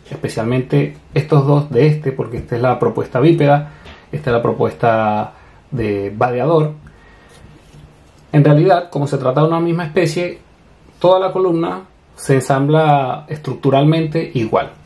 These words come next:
Vas a notar que algunas diferencias, sobre todo si te fijas en,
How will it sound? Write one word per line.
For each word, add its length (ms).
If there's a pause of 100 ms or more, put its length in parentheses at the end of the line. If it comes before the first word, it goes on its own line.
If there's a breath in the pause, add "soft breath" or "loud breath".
(520)
Vas 160
a 160
notar 420
que 600
algunas 360
diferencias, 800
sobre 280
todo 280
si 160
te 100
fijas 540
en, 420